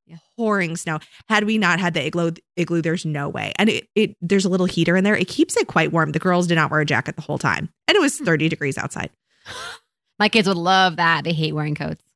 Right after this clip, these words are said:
Speaker 1: I mean, who,
Speaker 2: <sighs>
Speaker 1: what, what kid loves it? No, no kid.
Speaker 2: You know, speaking of weather, Gina, there in Columbus, you know, my watch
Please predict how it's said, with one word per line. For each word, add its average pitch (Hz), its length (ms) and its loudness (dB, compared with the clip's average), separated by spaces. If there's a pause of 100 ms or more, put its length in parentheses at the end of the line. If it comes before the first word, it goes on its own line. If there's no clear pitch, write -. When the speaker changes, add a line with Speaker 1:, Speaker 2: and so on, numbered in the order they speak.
(240)
Speaker 1:
I 202 40 0
mean, 160 120 2
who, - 80 4
Speaker 2:
<sighs> - 200 -6
Speaker 1:
what, 233 140 2
what 233 160 2
kid 196 160 -2
loves 160 260 -4
it? - 160 -20
No, 165 240 -4
no 160 200 0
kid. - 240 -10 (480)
Speaker 2:
You 302 140 4
know, 330 220 4
speaking 349 380 -2
of 185 140 0
weather, 165 260 4
Gina, 151 400 0 (120)
there 165 200 2
in 147 80 0
Columbus, 143 500 0 (380)
you 208 80 6
know, 185 120 6
my 160 220 6
watch 165 540 0